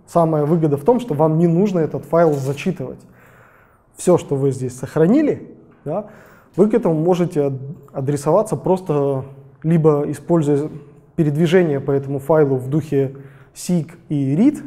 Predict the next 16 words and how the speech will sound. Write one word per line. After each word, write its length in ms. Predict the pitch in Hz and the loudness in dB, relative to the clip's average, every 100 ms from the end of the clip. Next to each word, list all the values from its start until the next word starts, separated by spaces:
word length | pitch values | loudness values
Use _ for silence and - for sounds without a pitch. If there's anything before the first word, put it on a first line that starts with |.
| - | -16
да, 320 | 139 151 208 196 - _ - | -4 -2 -2 -8 -18 _ -4
небольших 420 | 151 151 151 151 | -2 0 -2 -4
значений, 560 | 127 143 156 143 127 - - - - _ _ | -4 -2 -2 -2 -6 -12 -20 -20 -20 _ _
либо, 400 | 165 262 254 233 | 2 4 4 4
как 180 | 214 165 | 2 0
я 80 | 147 | 0
потом 240 | 156 160 | 0 -2
покажу, 340 | 143 147 175 175 | -2 -4 0 0
ещё 200 | 139 156 | 0 0
более 260 | 147 147 | 2 2
удобный 380 | 143 147 151 135 | 2 0 0 -2
вариант — 400 | 131 170 214 - | -2 0 0 -2
это 240 | 165 165 | 0 0
отобразив 680 | 151 143 151 135 147 180 220 | 0 -2 -4 -2 -2 0 0
этот 260 | 147 147 - | -2 -4 -8
файл 560 | - 170 170 156 147 | 2 4 4 2 -2